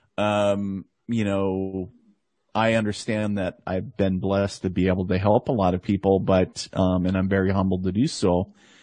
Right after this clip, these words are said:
Um, but I also realize that we gotta have the caveat, and just like on my website, by bookings, I have the little discra-, <laughs> disclaimer, if you ever look out there,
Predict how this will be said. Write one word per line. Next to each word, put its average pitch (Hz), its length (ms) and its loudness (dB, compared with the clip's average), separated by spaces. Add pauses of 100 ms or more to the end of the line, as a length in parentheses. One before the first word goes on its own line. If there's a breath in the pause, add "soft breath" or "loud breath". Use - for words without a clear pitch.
(420 soft breath)
Um, 117 360 6
but 123 240 6
I 123 140 6
also 120 840 4
realize 117 800 2
that 98 220 -2
we 104 100 -6
gotta 104 180 0
have 107 220 0
the 101 60 -4
caveat, 135 420 0
and 98 80 -4
just 110 180 -6
like 123 200 2
on 117 100 2
my 110 120 2
website, 117 760 0
by 98 140 0
bookings, 104 760 -6 (1160 soft breath)
I 98 40 -8
have 95 220 -6
the 98 80 0
little 113 280 4
discra-, 123 460 0
<laughs> - 240 -10
disclaimer, 160 920 0
if - 120 -2
you 147 100 2
ever 135 200 0
look 175 240 -2
out 131 220 0
there, 113 260 2